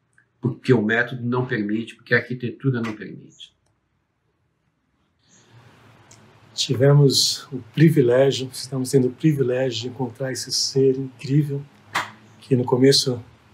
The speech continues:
Speaker 2: no começo da vida teve coragem de ouvir o coração e deixar uma profissão pra ir atrás de uma,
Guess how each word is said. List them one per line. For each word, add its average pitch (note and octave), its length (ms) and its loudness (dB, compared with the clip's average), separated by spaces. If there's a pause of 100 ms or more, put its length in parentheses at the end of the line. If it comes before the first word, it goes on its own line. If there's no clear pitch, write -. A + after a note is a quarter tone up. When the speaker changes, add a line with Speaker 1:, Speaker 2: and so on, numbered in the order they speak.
(100)
Speaker 2:
no - 60 -10
começo C3+ 300 2
da B2+ 100 0
vida B2+ 260 -2
teve B2+ 220 -2
coragem B2 580 -4
de A#2 380 -10 (420)
ouvir B2 320 6
o C#3+ 60 6
coração C#3 640 -2 (140)
e C3+ 60 -6
deixar A#2 280 0
uma B2 120 0
profissão B2+ 680 -4 (560)
pra A#2+ 160 0
ir A#2+ 40 0
atrás A#2 280 -4
de A2+ 60 -6
uma, A2 200 -10